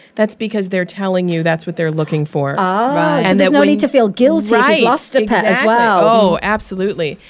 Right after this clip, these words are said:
Speaker 1: And also to include them in it. And you don't have to bring them and say, "This is the one I'm looking at."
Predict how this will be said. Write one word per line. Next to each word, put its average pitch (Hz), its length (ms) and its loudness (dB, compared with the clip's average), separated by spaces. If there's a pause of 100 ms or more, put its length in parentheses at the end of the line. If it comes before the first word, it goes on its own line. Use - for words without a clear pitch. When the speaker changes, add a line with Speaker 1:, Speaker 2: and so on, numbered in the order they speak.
(180)
Speaker 1:
And 220 160 0
also 262 520 -2 (340)
to 247 280 -6
include 285 500 -6
them 185 160 -4
in 156 160 -6
it. - 180 -12
And 240 120 -8
you 269 80 -4
don't 285 160 -2
have 233 140 -6
to 208 60 -10
bring 190 340 -2
them 180 260 -2
and 170 100 -8
say, 180 240 -8
"This 175 220 -12
is 180 100 -14
the 170 80 -8
one 170 140 -6
I'm 160 100 -8
looking 170 260 -10
at." 156 160 -8